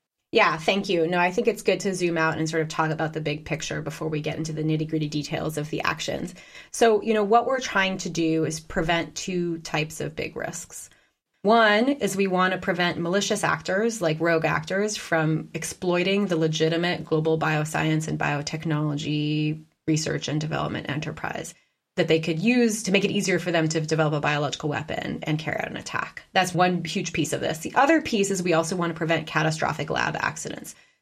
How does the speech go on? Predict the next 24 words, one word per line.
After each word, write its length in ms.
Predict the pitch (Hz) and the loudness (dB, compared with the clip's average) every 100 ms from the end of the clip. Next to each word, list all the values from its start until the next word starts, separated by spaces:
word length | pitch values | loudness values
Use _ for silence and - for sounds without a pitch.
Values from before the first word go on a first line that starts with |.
| - | -6
So 60 | 190 | -2
we 100 | 190 | 2
want 180 | 196 | 2
to 60 | 190 | 4
make 200 | 185 180 | 2 0
sure, 560 | - 214 202 190 185 - | 2 4 6 6 4 0
you 80 | 202 | -2
want 100 | 190 | 0
to 60 | 175 | 2
reduce 380 | 175 220 240 240 | 2 2 2 2
the 60 | |
possibility 800 | 233 180 170 175 165 160 160 160 | 2 2 2 0 4 6 6 4
or 40 | 156 | 4
reduce 260 | 156 185 | 2 0
the 140 | 180 160 | 0 2
risk 380 | 160 156 - | 2 2 -2
that 200 | - 180 | -2 0
there 160 | 165 156 | 2 0
could 220 | 160 156 | 0 -2
be 340 | 160 156 151 151 - - | 0 2 0 -4 -16 -6
an 120 | 160 | 0
accidental 920 | 170 190 202 185 175 175 170 160 151 - - | 2 2 2 2 2 0 0 0 -4 -10 -4
laboratory 680 | 165 165 165 160 170 160 | 2 2 2 0 2 2
release 640 | 160 190 208 190 185 - | 2 2 2 0 -4 -10